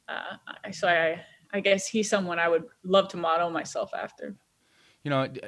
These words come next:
Speaker 2: I, and do you make your own luck? I mean, y-, it's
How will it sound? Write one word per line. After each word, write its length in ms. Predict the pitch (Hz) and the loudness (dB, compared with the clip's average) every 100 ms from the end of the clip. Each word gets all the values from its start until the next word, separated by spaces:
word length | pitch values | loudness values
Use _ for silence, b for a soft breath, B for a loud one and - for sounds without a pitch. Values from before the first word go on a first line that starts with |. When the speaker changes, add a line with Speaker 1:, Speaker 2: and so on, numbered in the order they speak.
| - | -12
Speaker 2:
I, 140 | 135 - | -14 -6
and 280 | 151 151 120 | -6 -4 -2
do 120 | 156 | 2
you 100 | 170 | 6
make 260 | 151 175 | 6 4
your 120 | 170 180 | 4 2
own 160 | 180 | 4
luck? 400 | 147 147 185 - - | 6 6 6 0 -14
I 40 | - | -4
mean, 200 | 143 135 | 0 2
y-, 260 | 135 110 - 53 _ _ _ | 0 -4 -14 -20 _ _ _
it's 360 | 139 147 135 | -8 -6 -8